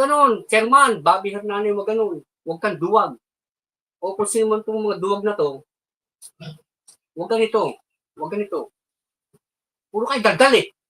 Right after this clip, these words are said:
Di ba? Huwag puro daldal.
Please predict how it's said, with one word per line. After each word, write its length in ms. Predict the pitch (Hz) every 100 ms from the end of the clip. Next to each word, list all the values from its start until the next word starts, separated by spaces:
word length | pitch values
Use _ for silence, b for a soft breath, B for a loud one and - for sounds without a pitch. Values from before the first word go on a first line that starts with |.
| _ _ _ -
Di 100 | 175
ba? 160 | 208 254 _ _ _ _ _ _ _ _ _ _ _ _ _ _ _ _ _ _ _ _ _ 156 156 _
Huwag 140 | 190 196
puro 140 | 254 240
daldal. 480 | 240 185 202 214